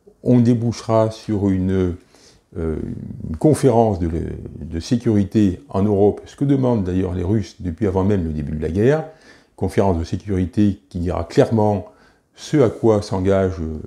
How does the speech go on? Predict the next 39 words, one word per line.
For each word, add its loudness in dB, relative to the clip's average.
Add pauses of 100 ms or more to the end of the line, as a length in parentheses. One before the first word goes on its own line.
l'otan, 0 (480)
euh, -16 (400)
en -4
ce -10
qui -8
concerne -2
l'Ukraine, 0
mais -8
également -4
d'autres 0
pays, 0 (520)
euh, -10 (500)
riverains 2 (480)
de -16
la -10
Russie, -8
frontaliers -2
de -2
la -10
Russie, -8 (480)
et -8
également 2
ce -8
à -2
quoi 0
s'engagent -6
les 0
Russes, 2 (220)
plus -16
exactement -4
ceux -8
qui -12
s'engagent -2
à 0
ne -2
pas -4
faire. -8 (1300)
Cela 4
est, -4